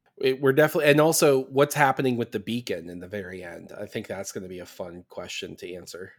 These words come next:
In the, the end of episode five, when she looks in her bag and the beacon's kind of flashing red.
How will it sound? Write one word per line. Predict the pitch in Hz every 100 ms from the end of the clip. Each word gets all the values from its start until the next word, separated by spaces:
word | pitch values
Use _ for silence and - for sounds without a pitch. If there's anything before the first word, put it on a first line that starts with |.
| _ _ _ _ _ _
In | 131
the, | 120 113
the | 123
end | 113 120 127
of | 107 123
episode | 123 - 120 104
five, | - 107 101 95
when | 95
she | - 107
looks | 95 101 -
in | 101
her | 107
bag | 98 101 92 90
and | 95
the | 92
beacon's | 101 101 95 95
kind | - 95
of | 92
flashing | - 92 - 92
red. | 92 90 90